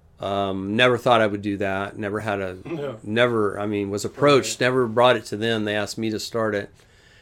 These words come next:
Speaker 1: And that was a great, it's just been a progressive, you, you know, you can rewind your life and even us reminiscing and see how God has guided us through these years.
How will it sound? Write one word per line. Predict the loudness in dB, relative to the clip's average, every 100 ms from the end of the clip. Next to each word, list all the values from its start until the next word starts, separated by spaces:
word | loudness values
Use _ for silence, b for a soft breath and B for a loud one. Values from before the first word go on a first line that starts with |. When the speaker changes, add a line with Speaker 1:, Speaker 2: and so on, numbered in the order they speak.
| b
Speaker 1:
And | 4
that | 6
was | 6 4
a |
great, | 4 8 8 8
it's | 2 2
just | -2 6
been | 6
a | 6
progressive, | 2 -2 4 4 4 -2
you, | -4 -4 -6
you | -6 -2
know, | 0 -2 -10 -20
you | -14 -10 -8
can | 0 0 0 -6 -14 b b b b b b _
rewind | 0 4 4 6 4 4 4
your | 2
life | 4 4 4 2 -2
and | -6 -4
even | -4 -4 -4
us | -4 -4 -2
reminiscing | -2 -2 -2 -2 -2 -4 -4
and | -6 -10 -6
see | -4 -2 -4 -4
how | -4 -2 -2
God | -2 0 0 -2
has | -4 -4 -6 -12 -6
guided | 0 2 2 0
us | -4 -6 -8
through | -8
these | -6 -10 -6
years. | -4 -4 -6 -14 -18